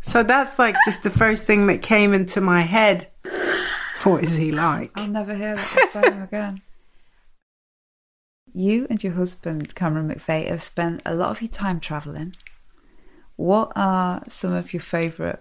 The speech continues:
Speaker 2: food memories with hi-,
Speaker 1: Mm.
Speaker 2: with him?
Speaker 1: We went to stay in Puglia.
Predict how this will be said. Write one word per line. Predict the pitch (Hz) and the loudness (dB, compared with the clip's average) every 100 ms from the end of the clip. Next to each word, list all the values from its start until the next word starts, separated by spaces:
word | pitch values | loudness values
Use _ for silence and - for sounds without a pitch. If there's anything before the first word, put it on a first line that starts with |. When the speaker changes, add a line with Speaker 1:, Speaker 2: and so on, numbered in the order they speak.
| - | -16
Speaker 2:
food | - - 175 170 - | -12 -4 -2 -2 -4
memories | 156 156 156 156 156 - - - - - | -6 -4 -6 -8 -12 -16 -20 -20 -20 -8
with | 196 202 | -4 -2
hi-, | 196 185 | 0 -2
Speaker 1:
Mm. | 196 | 2
Speaker 2:
with | 220 185 | 0 0
him? | 196 202 156 151 160 - - - - | 0 0 0 -4 -10 -20 -20 -20 -4
Speaker 1:
We | 190 | 0
went | 202 196 185 | 2 2 2
to | |
stay | 180 196 185 | -2 0 2
in | 180 180 - - - - - - | 4 2 -2 -18 -20 -20 -20 -6
Puglia. | 220 190 214 220 247 | -4 -2 -2 -4 -6